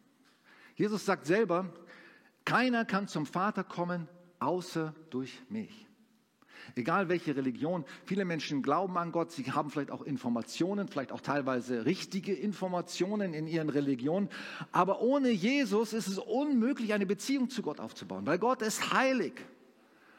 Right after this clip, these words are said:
Ein, ein, äh, verzehrendes Feuer, ein Licht,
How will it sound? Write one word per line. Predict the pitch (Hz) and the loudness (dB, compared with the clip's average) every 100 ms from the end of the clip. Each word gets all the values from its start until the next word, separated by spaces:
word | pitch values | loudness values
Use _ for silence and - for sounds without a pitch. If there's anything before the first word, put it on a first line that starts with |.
| - - - - - _ | -20 -20 -20 -20 -20 _
Ein, | 156 185 190 185 - - - _ _ _ _ | 2 2 2 -4 -14 -20 -20 _ _ _ _
ein, | 160 170 175 175 | 0 2 0 2
äh, | 170 160 147 - - - | 2 2 0 -6 -20 -4
verzehrendes | - 160 - 226 254 240 240 185 - | 0 2 4 4 4 2 2 0 -4
Feuer, | - 226 226 180 | 0 2 4 2
ein | - 170 | 2 2
Licht, | 156 220 269 - - | 4 4 2 0 -8